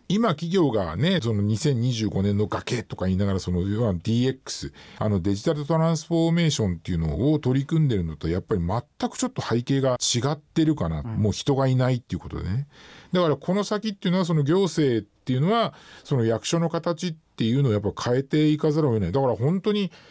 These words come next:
Speaker 1: 下手するとね、窓口っていうのもやっぱなくなっていくのかなとかっていうことをちょっと思ったりしました。
Speaker 2: うん。うん。
Speaker 1: いろんな手続きっていうのは全部ネットでやって、そういったことが、あの、できるようになるんじゃないかなっていうふうに思いました。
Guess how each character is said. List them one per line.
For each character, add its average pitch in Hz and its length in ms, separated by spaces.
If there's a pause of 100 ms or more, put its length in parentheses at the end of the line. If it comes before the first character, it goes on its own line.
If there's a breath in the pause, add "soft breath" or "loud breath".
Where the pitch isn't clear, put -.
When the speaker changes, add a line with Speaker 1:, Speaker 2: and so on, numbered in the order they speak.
(160 loud breath)
Speaker 1:
下 123 220
手 220 40
す 240 140
る 123 100
と 73 140
ね、 73 320 (220)
窓 117 420
口 311 280
っ 139 40
て - 160
い 107 40
う - 40
の 85 80
も 76 100
や 85 60
っ 78 40
ぱ - 140
な 67 220
く - 140
な 151 100
っ 165 80
て - 160
い 180 100
く 208 100
の 170 120
か 78 140
な 78 200
と 73 140
か - 80
っ 78 60
て - 180
い 120 40
う - 40
こ 170 100
と 208 120
を - 80 (260 loud breath)
ち - 80
ょ 123 60
っ 104 80
と 92 80
思 98 260
っ 123 60 (140)
た 107 80
り - 140
し - 200
ま 104 120
し - 80
た。 87 100
Speaker 2:
う - 40
ん。 - 20
う 95 40
ん。 - 20
Speaker 1:
い 110 40
ろ 131 120
ん - 20
な 165 80
手 180 100
続 175 200
き 160 40
っ - 20
て 147 80
い - 20
う - 20
の 95 40
は 87 40
全 131 180
部 95 160 (320 loud breath)
ネ 104 120
ッ 104 160
ト 139 100
で 151 120
や 156 120
っ 151 60
て、 180 400 (280 loud breath)
そ 139 280
う 151 80
い 156 60
っ - 20
た 160 260
こ 165 140
と 170 140
が、 180 300 (280 loud breath)
あ 104 120
の、 101 140
で 98 140
き 156 120
る 147 60
よ 123 140
う 82 40
に 69 120
な 82 120
る 107 120
ん 85 60
じ 76 100
ゃ - 20
な 76 160
い 76 60
か 78 140
な 71 260
っ 69 60 (120)
て - 100
い 87 100
う - 20
ふ 92 100
う 98 40
に 85 60
思 69 220
い 73 80
ま 73 160
し - 80
た。 - 180